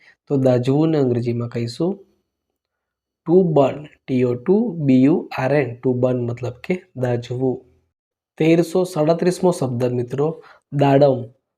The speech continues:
દાડમને અંગ્રેજીમાં શું કહીશું? તો દાડમને અંગ્રેજીમાં કહીશું pomegranate,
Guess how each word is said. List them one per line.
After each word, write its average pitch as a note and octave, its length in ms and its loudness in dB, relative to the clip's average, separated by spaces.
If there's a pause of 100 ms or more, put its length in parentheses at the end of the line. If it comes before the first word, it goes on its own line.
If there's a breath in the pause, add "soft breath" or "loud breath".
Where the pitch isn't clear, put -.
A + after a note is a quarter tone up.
(140)
દાડમને E3 520 2
અંગ્રેજીમાં E3 520 -4
શું E3+ 160 -8
કહીશું? C#3+ 360 -2 (200)
તો - 60 -4 (140)
દાડમને E3 500 2 (260)
અંગ્રેજીમાં C3 540 2
કહીશું B2 340 -6 (2250)
pomegranate, C#3 720 -2